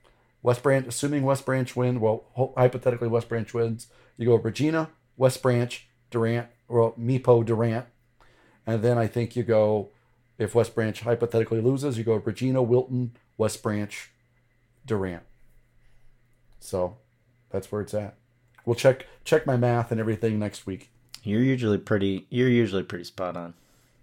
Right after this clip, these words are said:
Speaker 1: Well, <laughs> I, sorry, I'm tearing up. Thank you. No,
Speaker 2: Yeah,
Speaker 1: but
Speaker 2: yeah.
Speaker 1: I think, I think that's it. And I think in the round of, it just makes it easier when you're doing half the team. Well, sixty percent of the teams are making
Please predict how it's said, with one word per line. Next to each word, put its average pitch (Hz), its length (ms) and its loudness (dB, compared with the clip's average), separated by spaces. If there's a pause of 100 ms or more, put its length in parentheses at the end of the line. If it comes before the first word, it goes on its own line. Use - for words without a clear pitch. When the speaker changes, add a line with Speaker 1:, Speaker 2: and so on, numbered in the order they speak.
(300)
Speaker 1:
Well, 120 460 2 (300)
<laughs> - 300 -20
I, 156 140 4 (540)
sorry, 139 520 2
I'm 123 140 0
tearing 151 300 2
up. - 240 -2 (180)
Thank - 240 -6
you. - 140 -12 (320)
No, 110 120 -4
Speaker 2:
Yeah, 104 120 -2
Speaker 1:
but 107 180 -8
Speaker 2:
yeah. 104 160 -8 (240)
Speaker 1:
I 139 100 8
think, 170 380 4
I 127 80 6
think 117 240 2
that's 113 260 0
it. 117 120 6
And 117 80 -2
I 107 80 0
think 131 260 0
in 127 100 -2
the 110 260 -2
round 117 280 2
of, 107 140 0 (440)
it 135 140 2
just 156 220 -4
makes 151 200 2
it 139 120 4
easier 123 380 2
when 107 120 -2
you're 113 80 0
doing 113 240 2
half 123 280 -4
the 117 100 -4
team. 123 280 -2
Well, 117 340 4 (180)
sixty - 400 0
percent 127 340 0
of 113 40 2
the 107 60 2
teams 127 340 -2
are 113 60 0
making 110 480 -4